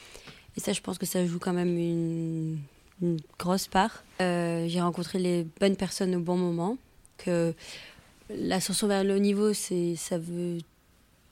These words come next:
tout dire et rien dire à la fois, parce que le plus dur, c'est d'y arriver, puis ensuite, il faut y rester.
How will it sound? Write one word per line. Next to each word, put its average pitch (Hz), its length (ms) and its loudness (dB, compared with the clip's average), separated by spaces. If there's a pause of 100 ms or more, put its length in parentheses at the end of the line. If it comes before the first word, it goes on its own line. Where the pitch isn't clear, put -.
(760)
tout 220 140 4
dire 208 400 2
et 185 200 -2
rien 185 220 2
dire 185 200 2
à 185 40 2
la 180 120 2
fois, 240 180 -2
parce 220 180 -4
que - 120 -6
le 170 600 -2
plus 185 180 -4
dur, 190 380 0
c'est 160 920 -2 (280)
d'y 175 60 -2
arriver, 180 500 0 (140)
puis 190 100 -6
ensuite, 175 300 -4
il 180 60 0
faut 175 120 0
y 165 80 0
rester. 185 340 -2